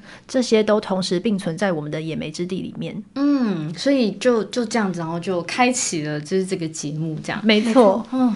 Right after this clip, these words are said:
Speaker 2: 对，这就跟你们，那我想这个概念啊，因为很多时候都是因缘际会之下，然后就开创了一个什么，什么样的事件这样子。
Speaker 1: 嗯。
Speaker 2: 那两位在，呃，自己有那个诊所跟律师事务所的这个部分，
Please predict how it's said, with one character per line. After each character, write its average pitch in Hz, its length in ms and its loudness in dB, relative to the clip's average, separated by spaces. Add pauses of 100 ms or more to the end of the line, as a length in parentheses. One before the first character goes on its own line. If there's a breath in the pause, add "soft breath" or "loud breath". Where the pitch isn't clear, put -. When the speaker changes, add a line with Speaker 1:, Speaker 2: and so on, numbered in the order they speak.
Speaker 2:
对， 247 160 2
这 302 160 0
就 311 160 2
跟 277 340 4
你 208 80 2
们， 156 340 -2
那 370 100 4
我 302 100 6
想 180 340 -2
这 349 140 -2
个 254 180 4 (140)
概 254 200 2
念 208 260 2
啊， 165 100 0
因 277 120 2
为 285 60 4
很 190 160 2
多 196 140 2
时 208 140 0
候 185 60 2
都 196 120 0
是 190 100 -4
因 220 240 2
缘 156 220 0
际 175 200 -2
会 175 160 2
之 156 200 -6
下， 160 180 -6
然 151 100 -6
后 160 60 -2
就 214 200 0
开 277 240 4
创 269 280 2
了 160 100 -2
一 160 100 -2
个 165 200 0
什 - 180 -2
么， 151 280 -2
什 - 180 -8
么 151 100 -2
样 190 220 2
的 165 140 -2
事 180 300 2
件 151 280 -2
这 - 100 -8
样 - 160 -8
子。 - 140 -10
Speaker 1:
嗯。 240 120 4 (180)
Speaker 2:
那 349 140 6 (220 loud breath)
两 208 300 6
位 311 240 4
在， 277 340 2 (280 loud breath)
呃， 160 500 -2 (140)
自 320 160 -2
己 185 200 -2
有 135 360 -4
那 185 160 0
个 151 220 -2
诊 190 240 4
所 196 220 2
跟 180 360 0 (160)
律 214 100 6
师 185 180 2
事 170 180 -2
务 165 100 0
所 - 300 -6 (180 loud breath)
的 185 140 0
这 247 140 2
个 226 120 4
部 190 240 -2
分， - 260 -4